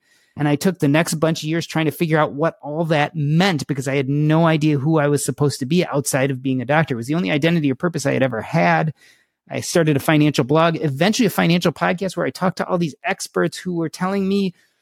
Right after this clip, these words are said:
how to make a business, how to become financially independent,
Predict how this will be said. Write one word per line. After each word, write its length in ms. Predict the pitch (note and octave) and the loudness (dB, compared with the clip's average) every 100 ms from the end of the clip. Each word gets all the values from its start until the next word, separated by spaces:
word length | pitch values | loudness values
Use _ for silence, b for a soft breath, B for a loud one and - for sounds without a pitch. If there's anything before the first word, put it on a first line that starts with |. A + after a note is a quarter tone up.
| _ _ _ _ - | _ _ _ _ -4
how 160 | F#3 | 2
to 80 | G3 | 4
make 200 | G3 F#3+ | 2 0
a 40 | |
business, 520 | D#3+ G3+ F3+ G3+ F#3+ - | 0 0 2 2 0 -4
how 120 | F3 | -8
to 80 | F3 | -8
become 300 | F#3 F3+ E3+ | -6 -4 -2
financially 560 | F3 F3 F3 E3+ D#3 | 0 0 0 -4 -6
independent, 640 | D3 C#3 - G3 F#3 F#3 | -8 -10 -8 -6 -4 -6